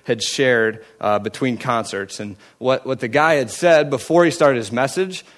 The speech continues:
was that he had wanted to share this message years before, but he couldn't share it because he hadn't been able to really live it out yet. And so he didn't want to share and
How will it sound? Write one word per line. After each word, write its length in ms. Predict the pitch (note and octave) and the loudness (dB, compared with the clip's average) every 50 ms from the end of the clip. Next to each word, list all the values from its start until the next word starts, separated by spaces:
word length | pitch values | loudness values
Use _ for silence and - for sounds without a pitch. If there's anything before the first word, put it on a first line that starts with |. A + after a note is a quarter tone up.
| _ _ _ | _ _ _
was 120 | - A#2 A#2+ | -6 -2 -2
that 120 | C3+ B2 | 0 2
he 60 | C3 | 4
had 100 | C#3+ D3 | 4 2
wanted 380 | C3 C3+ D#3+ F#3 F#3 F3+ E3 C#3 | 4 6 6 6 6 6 2 0
to 80 | C3 A#2+ | -2 -2
share 220 | - E3 D#3+ D#3+ | 4 6 6 6
this 180 | D3+ C#3 - - | 6 2 0 4
message 420 | D#3 D#3 C#3+ - C#3+ B2+ A2+ A2 | 2 2 2 2 -4 -6 -6 -2
years 300 | A#2+ C#3+ E3+ E3+ D3+ B2+ | 2 4 4 4 2 -2
before, 580 | A#2+ C#3+ C3 - C3+ C#3 B2 G#2+ G2+ F#2+ G2 - _ _ _ _ _ _ _ _ _ _ _ _ | -6 -12 -10 -4 -2 0 0 0 -2 -6 -12 -18 _ _ _ _ _ _ _ _ _ _ _ _
but 100 | - B2+ | -4 -2
he 60 | C3+ B2+ | -2 -2
couldn't 340 | - - F#3+ F#3 E3+ C#3 | 0 4 4 4 4 2
share 280 | - - - A2+ G#2 G2+ | -4 -2 -2 -2 0 -2
it 100 | F#2+ F#2 | -4 -6
because 360 | A2 A2 - C#3+ B2+ A#2 - - - _ | -8 -8 -2 -2 -2 -2 -4 -10 -18 _
he 100 | - C#3+ | -2 0
hadn't 260 | C3 C3 D3 D#3 D#3+ D#3 | 2 4 4 2 4 2
been 80 | D3 C#3+ | 0 4
able 200 | D3 D#3 C#3+ C#3 B2 | 4 4 4 4 2
to 40 | A#2+ | 4
really 300 | B2+ E3 F3 E3 D3 C3 | 4 4 6 6 6 6
live 220 | C3 C3+ C3 B2 | 4 2 2 2
it 80 | B2+ B2+ | 4 4
out 260 | B2+ B2+ C3 F2 G#2 | 4 4 4 0 -2
yet. 400 | G2+ G2 F#2+ F#2 - _ _ _ _ _ _ _ _ | -8 -8 -8 -10 -12 _ _ _ _ _ _ _ _
And 80 | A2 G#2 | -12 -4
so 80 | B2 | -2
he 60 | C#3+ | 0
didn't 180 | C#3 C#3+ C3 C3+ | 0 0 0 0
want 140 | C3+ C3 B2 | 0 0 0
to 60 | G#2 | -2
share 640 | - - - D#3+ D#3 D3 C3+ B2+ C3 C#3+ D3 C#3+ - - _ _ _ _ _ _ _ | -4 -4 0 2 4 4 4 4 4 2 0 -2 -12 -20 _ _ _ _ _ _ _
and 240 | - A#2+ A#2+ A2 | -8 -6 -6 -6